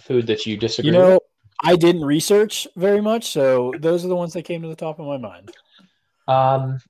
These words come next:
Speaker 1: I've had vegan chicken patties. Mel bought them. It was, like, Morningstar.
Speaker 2: No, you didn't. They weren't chicken.
Speaker 1: Eh, correct. I had what they call, um, and, uh, okay, here's, here's what we have to accept in our society,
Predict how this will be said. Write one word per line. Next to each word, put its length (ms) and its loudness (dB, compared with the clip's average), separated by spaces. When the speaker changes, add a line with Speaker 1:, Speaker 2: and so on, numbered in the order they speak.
Speaker 1:
I've 240 4
had 440 0
vegan 720 -2
chicken 340 -4
patties. 560 -4
Mel 240 2
bought 240 2
them. 220 0
It 60 -4
was, 120 -8
like, 100 -6
Morningstar. 1080 0
Speaker 2:
No, 140 -4
you 160 2
didn't. 240 0
They 140 -4
weren't 180 -2
chicken. 380 -8
Speaker 1:
Eh, 200 -4
correct. 500 -2
I 100 4
had 280 2
what 200 2
they 140 2
call, 520 0
um, 380 -4
and, 240 0
uh, 180 4
okay, 240 2
here's, 520 0
here's 220 4
what 80 2
we 100 2
have 280 0
to 260 2
accept 400 0
in 80 0
our 80 0
society, 520 -2